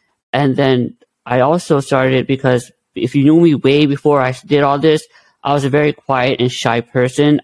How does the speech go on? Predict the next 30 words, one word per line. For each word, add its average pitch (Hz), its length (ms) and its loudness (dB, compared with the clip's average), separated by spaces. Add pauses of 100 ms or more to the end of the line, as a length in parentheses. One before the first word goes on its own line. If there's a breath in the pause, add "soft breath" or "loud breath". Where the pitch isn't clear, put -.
I 113 80 -2
never 135 300 0
talked 127 320 -6
to - 80 -4
anyone 143 460 2 (540)
at 123 220 -2
all. 131 240 0
I 123 160 -2
was 127 240 -4 (260)
in 135 120 2
my 117 240 0
own 131 340 2
closed 127 340 -2
bubble. 131 500 0 (420)
But - 120 -6
after 139 380 -4
my 139 220 0
spiritual 135 500 0
awakening 127 520 0
or 120 180 -2
my 113 160 -2
awakening 113 600 -2
in 110 100 -2
general, 113 380 0
I've 107 300 -4
been, 123 220 0
like, 110 240 -4
more 127 200 0
open 131 460 0
and 120 220 -2